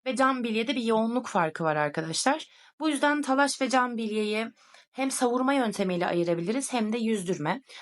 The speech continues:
Ama yüzdürme yöntemi daha makul gibi duruyor. Neydi yüzdürme? Bir hatırlayalım. Bir kap içerisine biraz su alınır. Sonra karışım buraya dökülür. Karışımlardan biri, e, sıvı içerisinde yüzüp biri batıyorsa bunları bu şekilde ayırabiliriz.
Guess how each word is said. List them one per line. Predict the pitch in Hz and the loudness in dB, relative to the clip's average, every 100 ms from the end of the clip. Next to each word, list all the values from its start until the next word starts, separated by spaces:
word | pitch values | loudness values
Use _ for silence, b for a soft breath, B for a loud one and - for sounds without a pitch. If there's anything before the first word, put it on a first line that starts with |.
| B | B
Ama | 294 | 0
yüzdürme | 311 285 262 294 294 | 0 0 0 0 2
yöntemi | 277 254 254 302 311 B - | 2 2 0 0 -2 B -4
daha | 277 320 | 0 2
makul | 233 170 - 165 | 2 2 -2 -6
gibi | 160 151 156 | -4 -6 -6
duruyor. | - 196 - B B - | 0 0 0 B B -6
Neydi | 320 370 254 | -4 0 0
yüzdürme? | 202 170 170 202 240 | 0 -2 -2 0 0
Bir | |
hatırlayalım. | 208 190 - 160 151 165 220 - _ B B B B _ | 0 0 -4 -4 -2 0 -2 -4 _ B B B B _
Bir | 330 349 | -6 -2
kap | 349 339 | -2 -2
içerisine | 302 294 262 - 180 196 277 | 0 2 0 0 0 2 0
biraz | 254 226 226 262 | 0 2 2 -2
su | - 226 | 0 2
alınır. | 165 165 170 262 - b b | 2 0 0 0 -2 b b
Sonra | - 269 277 | 0 2 2
karışım | 269 262 - 277 277 - | 0 0 0 0 -2 -4
buraya | 233 175 233 | -2 0 2
dökülür. | 208 180 175 220 - B B B | 0 0 -4 -6 -10 B B B
Karışımlardan | - 254 262 302 294 285 269 302 285 | -2 0 0 2 4 4 2 0 0
biri, | 277 202 190 269 b _ _ - | 2 4 4 0 b _ _ -6
e, | 185 | -2
sıvı | - 240 | 0 0
içerisinde | 285 - 190 180 170 156 | 0 0 0 0 -2 -2
yüzüp | 151 208 165 175 _ | 0 -2 -2 -6 _
biri | 240 214 160 | -2 0 0
batıyorsa | - - 240 226 240 262 - | 0 0 -2 2 0 0 -4
bunları | 240 185 175 | -2 0 0
bu | 220 | -2
şekilde | 185 180 190 233 | -2 -2 -2 -2
ayırabiliriz. | 160 185 226 175 - - | 0 0 0 -2 -4 -8